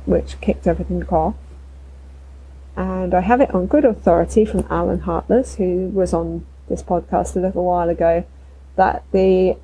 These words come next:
alpha is, they're planning to release a very early access alpha on the tenth of January, so this Friday, for a week of testing.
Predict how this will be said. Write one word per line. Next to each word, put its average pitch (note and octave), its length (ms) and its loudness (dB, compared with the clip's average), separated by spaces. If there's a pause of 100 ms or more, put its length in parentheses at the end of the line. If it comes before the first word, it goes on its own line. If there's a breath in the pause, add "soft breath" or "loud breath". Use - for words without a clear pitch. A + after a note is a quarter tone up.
alpha G3+ 580 2
is, F#3 140 0 (180)
they're F3+ 140 2
planning A#3+ 400 -2
to A3 140 0
release F#3+ 360 0
a F3+ 80 0
very G3 480 -2
early F3 520 0 (200)
access - 800 -4
alpha F3+ 540 2
on F3 220 2
the E3+ 140 2
tenth F#3 380 -4
of F3+ 120 -6
January, E3 680 -2
so - 140 -2
this F3+ 200 -2
Friday, E3 640 0 (500)
for F#3 160 0
a F3+ 100 2
week F3 320 -2
of F3 140 -14
testing. G3+ 520 -12